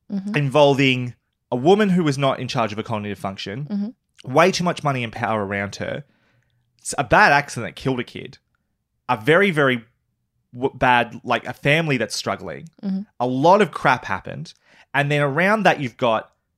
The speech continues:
Speaker 2: detectives who are doing shitty work, and then their power higher-ups who are all doing things politically. So what happened was this tragic event happened, and everything around it just made it worse. It's this black hole of, like, pain and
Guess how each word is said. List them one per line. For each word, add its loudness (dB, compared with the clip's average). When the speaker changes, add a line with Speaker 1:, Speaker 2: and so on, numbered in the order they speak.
Speaker 2:
detectives 0
who -2
are 2
doing -4
shitty -4
work, -6
and 2
then 0
their 2
power 2
higher-ups 0
who -2
are 2
all 2
doing -4
things -12
politically. -4
So -2
what 2
happened -4
was 0
this 0
tragic -2
event 0
happened, -4
and 2
everything 0
around 2
it 4
just -2
made -2
it -2
worse. 0
It's -4
this -2
black 2
hole 2
of, -4
like, -2
pain -4
and -10